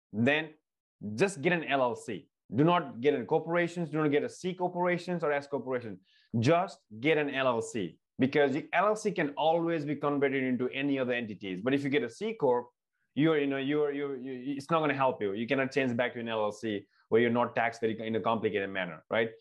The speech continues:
So if you wanna make it simple, but also get a tax benefit eventually when you realize, "Oh, I made two hundred thousand dollars. How can I save taxes?" So start with an L L C. Just, you know, talk to an attorney or getting an L L C is really quick.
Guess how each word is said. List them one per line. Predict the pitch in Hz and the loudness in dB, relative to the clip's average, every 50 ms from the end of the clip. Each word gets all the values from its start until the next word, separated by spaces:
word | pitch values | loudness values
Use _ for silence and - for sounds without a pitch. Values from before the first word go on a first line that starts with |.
| _ _ _ | _ _ _
So | - 151 151 | 2 2 4
if | 151 170 - - | 4 2 -2 -4
you | 202 202 | -2 -2
wanna | 202 196 190 185 170 113 117 | 0 0 0 0 -2 -4 -4
make | 139 175 165 | -4 -2 -2
it | 175 123 | -4 -6
simple, | - - 185 202 208 180 - 151 135 139 147 - - | -6 -2 -2 0 0 0 -2 -2 -2 -2 -4 -8 -10
but | - 147 | -8 -6
also | 139 156 165 160 - 165 | -2 -2 -2 -4 -4 -6
get | 143 151 143 | -4 -2 -4
a | |
tax | 123 - 143 139 143 - - 120 | -2 -2 -4 -4 -4 -8 -8 -8
benefit | 139 143 143 139 139 135 123 - | -6 -4 -4 -4 -4 -4 -4 -4
eventually | 135 135 156 165 170 160 - 151 143 135 135 135 135 | -4 -2 -2 -2 -4 -4 -2 -2 0 0 0 -2 -4
when | 117 117 123 | -4 -4 -2
you | 123 120 | -2 0
realize, | 127 131 127 127 120 120 113 | 0 0 0 0 0 -2 -4
"Oh, | 120 113 | -6 -6
I | 110 117 | -6 -6
made | 117 117 113 110 - - | -4 -6 -6 -6 -6 -4
two | 151 | -2
hundred | 151 147 135 127 113 | 0 2 2 2 2
thousand | 123 117 113 110 104 | 0 -2 -2 -2 -2
dollars. | 104 95 95 104 120 117 - _ _ _ _ _ - | -2 0 0 0 -2 -4 -10 _ _ _ _ _ -2
How | - 113 120 | 0 0 0
can | 120 123 | 2 0
I | 123 | -2
save | 117 120 120 107 - | 0 0 -2 0 2
taxes?" | 120 113 120 - - 185 185 190 185 - _ _ _ _ _ _ - | 2 0 0 -2 -6 -8 -8 -8 -8 -12 _ _ _ _ _ _ 2
So | 147 147 | 2 2
start | 143 - - 208 196 202 | 2 2 2 2 4 4
with | 196 190 | 4 2
an | 185 | 2
L | 175 175 175 | 2 2 2
L | 165 143 | 2 2
C. | - - 123 101 90 90 _ _ _ _ - | 2 -2 -6 -6 -6 -8 _ _ _ _ 2
Just, | 127 139 139 - | 2 2 4 4
you | 120 | 4
know, | 120 123 123 120 113 - - _ _ _ - - 113 | 6 6 4 4 0 -6 -10 _ _ _ -12 -2 2
talk | 143 151 156 | 2 2 2
to | 165 | 2
an | 175 156 | 2 2
attorney | 147 143 - 156 151 151 156 156 156 147 | 2 2 2 2 2 2 2 2 2 2
or | 135 135 | 2 2
getting | 127 120 135 143 147 147 | 2 2 2 0 0 0
an | 139 131 | 0 0
L | 135 139 | 0 0
L | 139 135 | 0 -2
C | 139 143 | -2 -4
is | 135 123 | -4 -2
really | 131 135 135 135 | 0 0 0 -2
quick. | 135 - 139 135 139 139 139 - | -4 -2 -2 0 0 -2 -4 -10